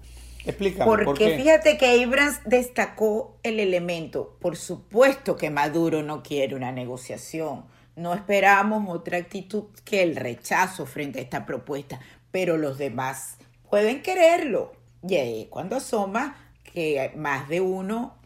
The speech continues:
Speaker 2: ha asomado la posibilidad de negociar.
Speaker 1: El asunto es quiénes son los otros. Si te pones a evaluar los otros, eh, está Diosdado, que dicen que es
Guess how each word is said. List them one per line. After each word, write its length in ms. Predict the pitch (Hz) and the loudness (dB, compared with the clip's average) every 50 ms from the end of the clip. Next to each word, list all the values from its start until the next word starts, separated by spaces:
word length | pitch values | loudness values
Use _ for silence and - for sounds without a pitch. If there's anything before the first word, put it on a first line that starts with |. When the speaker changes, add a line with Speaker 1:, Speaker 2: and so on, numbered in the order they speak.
| _ _ | _ _
Speaker 2:
ha 160 | 165 160 - | -4 -4 -4
asomado 800 | - - - - 143 143 143 131 135 131 143 160 156 185 226 247 - - - - _ | -4 -8 -12 -12 -12 -10 -8 -8 -8 -6 -4 -4 -4 -4 -6 -10 -16 -20 -20 -20 _
la 280 | - 185 190 190 196 - | -4 -2 -2 -2 -2 -2
posibilidad 840 | 240 262 254 - - 320 302 311 302 311 302 294 285 - - - - - - - - - | -2 -2 -2 -2 -4 -4 -4 -2 -2 0 0 0 0 0 -2 -4 -8 -16 -20 -20 -20 -12
de 160 | - 151 147 | -8 -8 -8
negociar. 600 | 131 127 - - - - - - - - - - - - - - _ | -8 -8 -12 -12 -16 -12 -6 -6 -6 -6 -8 -14 -20 -20 -20 -20 _
Speaker 1:
El 160 | - 156 147 147 | -4 0 2 2
asunto 460 | 139 123 - - 151 147 143 - 175 | 0 0 -2 -4 -4 -6 -4 -6 -6
es 60 | - | -4
quiénes 280 | - 175 160 165 151 143 | -2 -2 -2 -2 -2 -4
son 140 | - 156 | -4 -2
los 180 | 160 151 - - | -2 -4 -2 -2
otros. 480 | 208 208 208 - - 110 95 87 - - _ | -4 -4 -4 -6 -10 -12 -12 -12 -16 -20 _
Si 160 | - - 113 | -18 -16 -12
te 140 | 110 127 104 | -12 -12 -12
pones 280 | 95 110 113 127 135 | -6 -6 -4 -2 0
a 100 | 147 156 | 0 0
evaluar 360 | 160 156 156 151 147 147 151 151 | 2 2 2 2 2 2 0 0
los 220 | 165 156 165 160 - | 0 -4 -6 -8 0
otros, 520 | - 175 160 143 - - - - - - - _ _ _ _ - | 4 4 4 4 2 -2 -4 -6 -6 -10 -18 _ _ _ _ -6
eh, 320 | 135 123 123 113 110 107 - | -4 -2 -2 -2 -2 -4 -6
está 260 | 127 113 - 127 120 | -8 -6 -4 -4 -2
Diosdado, 640 | 127 147 147 127 135 147 143 - 127 101 90 87 - - _ _ _ | 0 0 0 2 4 4 6 6 4 2 0 -6 -12 -18 _ _ _
que 120 | - 113 | -8 -8
dicen 400 | 113 113 110 101 135 131 123 127 | -6 -6 -6 -6 -6 -8 -8 -8
que 460 | 139 127 120 117 117 120 123 127 135 | -8 -6 -4 -4 -4 -2 -2 -2 -2
es 120 | 135 - | -4 -6